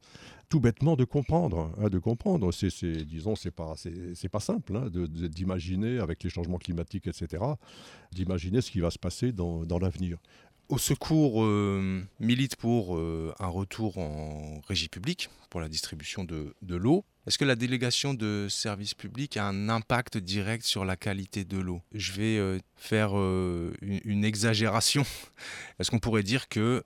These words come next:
Speaker 2: euh, l-, l'entreprise privée préfère, euh, prendre des bénéfices plutôt que d'investir dans des infrastructures qui permettraient d'améliorer la qualité de l'eau ?
Speaker 1: L'objectif d'une, d'une entreprise, d'une multinationale telle que Veolia, l'un des buts,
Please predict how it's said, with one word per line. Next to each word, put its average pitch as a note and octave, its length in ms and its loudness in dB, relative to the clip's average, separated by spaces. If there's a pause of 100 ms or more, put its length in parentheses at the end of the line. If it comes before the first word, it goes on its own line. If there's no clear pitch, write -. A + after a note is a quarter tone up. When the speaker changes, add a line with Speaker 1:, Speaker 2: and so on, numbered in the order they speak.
Speaker 2:
euh, E2 560 -2 (240)
l-, F#2+ 80 -4
l'entreprise F#2+ 480 -2
privée G#2+ 580 2
préfère, G2 580 -2
euh, D#2+ 280 0
prendre G2+ 280 2
des E2+ 140 0
bénéfices E2 380 -2
plutôt G2+ 260 -4
que E2+ 500 -2
d'investir F2 480 0
dans G#2 100 2
des E2+ 120 0
infrastructures F#2+ 800 -4 (240)
qui - 140 -4
permettraient F#2 500 0
d'améliorer F2+ 480 2
la F2 80 0
qualité F2 400 -2
de E2+ 80 0
l'eau ? D2+ 140 -2 (500)
Speaker 1:
L'objectif B2 640 8
d'une, F2 720 6
d'une F#2 160 6
entreprise, G2+ 680 6
d'une F2 200 6
multinationale G#2 800 10
telle F#2 180 4
que - 140 4
Veolia, F2+ 560 10
l'un F2 180 6
des F2 160 8
buts, B2 180 8